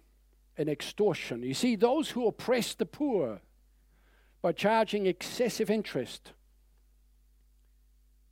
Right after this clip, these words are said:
extortionate prices, and high rents, and who rip off the workers, are gathering possessions for those who pity the poor.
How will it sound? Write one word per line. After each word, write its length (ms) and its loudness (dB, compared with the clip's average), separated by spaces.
extortionate 680 0
prices, 800 0
and 160 -2
high 220 2
rents, 680 0
and 120 -6
who 120 -2
rip 280 2
off 180 0
the 100 0
workers, 640 0
are 140 -2
gathering 440 2
possessions 600 -2
for 160 -4
those 400 -4
who 140 -14
pity 520 -8
the 80 -4
poor. 540 -2